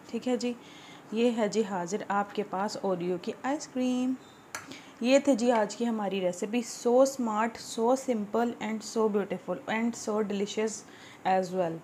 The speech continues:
ठीक है जी, ज़रूर बनाइएगा, बच्चों को तो ज़रूर surprise कीजिएगा ये बना के। maximum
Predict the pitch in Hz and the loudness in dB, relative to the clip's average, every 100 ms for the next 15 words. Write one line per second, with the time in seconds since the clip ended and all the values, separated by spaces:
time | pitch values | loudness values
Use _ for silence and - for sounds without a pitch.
0 | - - - - - - - 247 262 247 | -14 -20 -20 -20 -20 -20 -6 6 10 10
1 | 254 233 - - 190 190 214 247 233 262 | 8 0 -4 -14 -2 4 6 6 6 6
2 | 262 254 254 254 208 208 233 220 240 247 | 6 4 2 2 0 -2 -2 0 4 4
3 | 220 185 214 247 262 262 226 233 233 240 | 2 0 0 2 0 2 2 2 0 -2
4 | 240 233 240 233 214 220 208 208 220 233 | 0 2 4 4 4 2 0 -2 -2 0
5 | 226 - 262 254 | 0 2 2 2